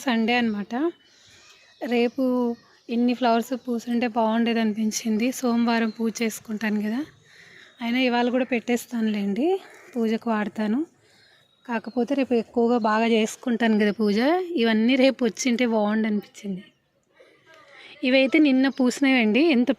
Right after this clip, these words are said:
పెద్ద సైజులోకి వచ్చాయో చూడండి. నిన్న చూపించాను మీకు. నిన్నటికి ఈ రోజుకి ఇంకా పెద్ద సైజులో పూసాయి అన్నమాట ఇవి. ఎంత అందంగా ఉన్నాయి చూడండి. చూడ్డానికి ఒక, ఇలా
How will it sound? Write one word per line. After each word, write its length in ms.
పెద్ద 300
సైజులోకి 400
వచ్చాయో 320
చూడండి. 400
నిన్న 180
చూపించాను 560
మీకు. 240
నిన్నటికి 480
ఈ 80
రోజుకి 320
ఇంకా 160
పెద్ద 220
సైజులో 380
పూసాయి 400
అన్నమాట 280
ఇవి. 200
ఎంత 240
అందంగా 380
ఉన్నాయి 240
చూడండి. 360
చూడ్డానికి 480
ఒక, 120
ఇలా 120